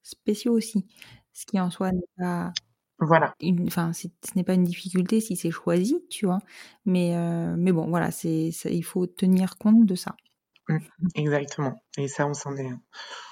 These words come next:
Speaker 2: on s'en est rendu compte que, qu'on n'était pas des priorités, quoi,
Speaker 1: C'est
Speaker 2: à ce
Speaker 1: ça.
Speaker 2: niveau-là. Et donc, à partir de là, ben,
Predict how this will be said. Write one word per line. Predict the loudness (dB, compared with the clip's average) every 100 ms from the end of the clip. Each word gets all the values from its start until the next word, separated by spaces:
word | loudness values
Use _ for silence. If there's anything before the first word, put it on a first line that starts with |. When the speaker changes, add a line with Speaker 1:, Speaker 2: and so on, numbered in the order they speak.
| -20 _ _ _ _ -8
Speaker 2:
on | -4
s'en | -2 0
est |
rendu | -2 -4
compte | -2 -2 -2
que, | -2 0 0 -4 -8 _ _ _ _ _ _ _
qu'on | -6 -6
n'était | -4 -4
pas | -2 0 0 0 -6 -16 _
des | -2
priorités, | 0 0 0 -2 -4 -8
quoi, | -8 -12 _
Speaker 1:
C'est | -2
Speaker 2:
à |
ce | 0
Speaker 1:
ça. | -4
Speaker 2:
niveau-là. | -4 -4 -6 -14 -20 -20 -16 -14 -14 -14 -16 -20 _ _ _ -6 -6 -8 _ _ _
Et | -6
donc, | -2 -2 0
à | 0
partir | -2 -2 -2
de | 0
là, | 2 2
ben, | 0 -4 -6